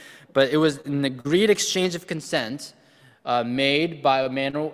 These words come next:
and a woman or by their parents. Basically say, "One day we would mar-, we would have these two people marry one another," all right? Betrothals were binding.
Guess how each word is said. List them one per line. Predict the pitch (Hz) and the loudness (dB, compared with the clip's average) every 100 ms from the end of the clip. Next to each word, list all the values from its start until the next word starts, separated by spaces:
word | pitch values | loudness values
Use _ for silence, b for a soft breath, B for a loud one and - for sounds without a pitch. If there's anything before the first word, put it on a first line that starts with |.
| - | -8
and | 139 143 | -6 -4
a | |
woman | 135 113 110 127 | -4 -4 -4 -6
or | 123 | -4
by | 117 117 117 - 127 | -4 -4 -8 -20 -6
their | 120 | -6
parents. | 110 123 104 104 123 - _ b b | -6 -8 -8 -8 -12 -14 _ b b
Basically | 147 156 - 143 | 0 0 -2 -2
say, | 143 | -2
"One | 127 131 175 | 0 2 2
day | 165 147 123 127 | 2 0 2 0
we | 123 135 | -4 -4
would | 127 127 120 - - - | 0 -2 -2 -14 -20 -8
mar-, | 123 127 127 127 - | -4 -2 -4 -8 -10
we | 131 | -6
would | 131 123 120 | -4 -4 -6
have | 123 135 | -4 -4
these | 127 123 | -4 -8
two | - 127 | -8 -8
people | 123 131 120 120 113 | -8 -10 -6 -6 -4
marry | 117 120 117 | -6 -4 -6
one | 107 101 | -8 -10
another," | 101 - - - - | -14 -20 -20 -20 -10
all | 113 | -6
right? | 107 110 _ _ _ _ _ _ - | -6 -8 _ _ _ _ _ _ -8
Betrothals | 147 - 180 180 196 | -4 2 4 6 4
were | 165 135 | 2 2
binding. | 139 135 147 151 180 196 | 2 0 -2 -2 -4 -6